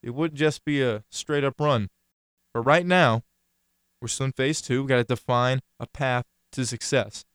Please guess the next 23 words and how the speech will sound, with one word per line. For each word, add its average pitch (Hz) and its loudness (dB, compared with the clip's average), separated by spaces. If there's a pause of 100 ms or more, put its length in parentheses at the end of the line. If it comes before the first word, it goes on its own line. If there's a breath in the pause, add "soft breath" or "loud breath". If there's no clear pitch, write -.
(280)
When 143 0
you're 226 2
defining 170 4
this 143 -2
path 147 0
to 135 -4
success, - -4 (600)
look 139 -2
at 180 0
the 170 0
goal, 143 4 (280)
look 127 -8
at 139 -20
the 160 4
objective, 123 2
look 131 -2
at 160 0
that 147 4
dream 135 2
you 135 -2
created 120 -2 (540)
or 120 2
identified 113 2